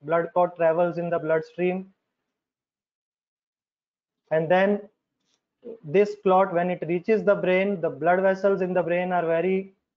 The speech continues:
thin and minute. So clot blocks an artery in the brain. So the blood will not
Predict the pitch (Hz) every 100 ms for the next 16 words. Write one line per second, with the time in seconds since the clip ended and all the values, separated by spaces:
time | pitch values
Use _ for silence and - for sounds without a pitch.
0 | - 180 190 175 170 165 160 170 196 202
1 | _ _ _ _ _ 165 - 170 185 190
2 | 143 170 196 208 202 196 170 165 165 180
3 | 170 160 156 143 123 - _ _ _ _
4 | _ _ _ _ _ _ _ _ _ _
5 | _ _ _ _ _ _ _ _ _ _
6 | _ 170 180 190 196 - 156 160 185 185
7 | 185 175 170 190 -